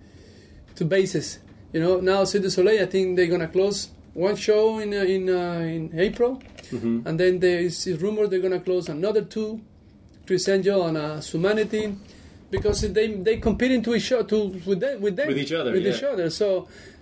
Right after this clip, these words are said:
Speaker 1: it's,
Speaker 2: They're their
Speaker 1: it's
Speaker 2: own
Speaker 1: not,
Speaker 2: competition.
Speaker 1: yeah, it's in their own competition. It's not, it's, it's the same that you put seven, seven Starbucks in one block.
Speaker 2: <laughs> Right.
Speaker 1: So one of them is gonna be empty.
Speaker 2: How
Speaker 1: Uh,
Speaker 2: do they? Did you not like working for them? Did they not pay well?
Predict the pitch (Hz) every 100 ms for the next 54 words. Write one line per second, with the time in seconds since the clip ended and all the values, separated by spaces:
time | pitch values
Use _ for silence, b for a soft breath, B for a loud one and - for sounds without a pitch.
0 | - 185 - - - 139 139 143 151 143
1 | 139 147 190 202 214 185 175 180 196 208
2 | 220 226 208 220 262 185 214 220 202 202
3 | - 214 190 196 220 226 214 196 220 -
4 | 226 220 208 185 226 220 202 - 220 202
5 | 185 185 180 196 190 202 - - B B
6 | - 123 - - 165 143 123 190 165 156
7 | 151 214 247 208 196 175 175 165 202 185
8 | 139 B B B 165 196 - 190 160 151
9 | 170 165 131 147 170 160 160 143 165 202
10 | 190 208 214 - 127 120 131 131 117 139
11 | 165 180 196